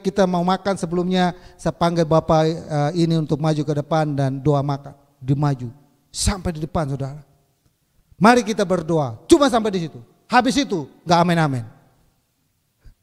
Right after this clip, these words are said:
Mari kita berdoa. M C-nya sudah gitu tunggu-tunggu, sudah lipat mata karena udah lapar ini makan. Kok nggak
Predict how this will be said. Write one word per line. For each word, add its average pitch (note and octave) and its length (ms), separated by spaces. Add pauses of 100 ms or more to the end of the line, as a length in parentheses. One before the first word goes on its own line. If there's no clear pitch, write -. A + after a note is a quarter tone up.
(640)
Mari D#4 240
kita C#4 240
berdoa. G#3 640 (840)
M F3+ 160
C-nya D4 400
sudah A#3+ 320
gitu A#3 320
tunggu-tunggu, C4 480
sudah A3 320
lipat F#3+ 320
mata C4 240
karena A#3+ 240
udah A#3 100 (120)
lapar G#3 200
ini G#3 140
makan. B3 340 (840)
Kok G#4 160
nggak C#4 180